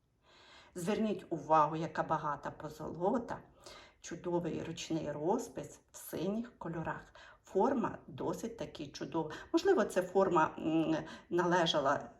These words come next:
е, Діброві, Спиці, які там пр-, е, працювали на даному заводі. Ось перший такий молочничок.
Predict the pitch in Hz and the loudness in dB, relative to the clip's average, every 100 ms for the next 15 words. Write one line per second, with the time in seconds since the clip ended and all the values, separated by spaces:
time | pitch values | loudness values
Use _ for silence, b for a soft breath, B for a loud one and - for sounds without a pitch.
0 | - 165 160 156 151 135 170 - 135 170 | -6 -2 -2 -2 -4 -4 -6 -6 0 6
1 | 214 196 160 - - 185 233 233 190 185 | 6 6 2 -2 -2 2 2 2 0 0
2 | 185 180 170 175 180 175 175 - 185 - | 2 2 2 -2 -2 -4 -2 -4 -4 -2
3 | 175 170 170 156 165 170 160 156 151 - | 0 4 4 2 0 2 0 0 -4 -4
4 | 160 - 156 - - - _ B B B | -4 -4 -8 -10 -14 -18 _ B B B
5 | B 190 339 - - _ _ 170 175 - | B 2 2 0 -10 _ _ 2 2 0
6 | 254 202 160 196 196 170 147 - - 151 | 2 2 4 0 -2 -2 -4 -6 -8 -10
7 | - - - | -12 -16 -18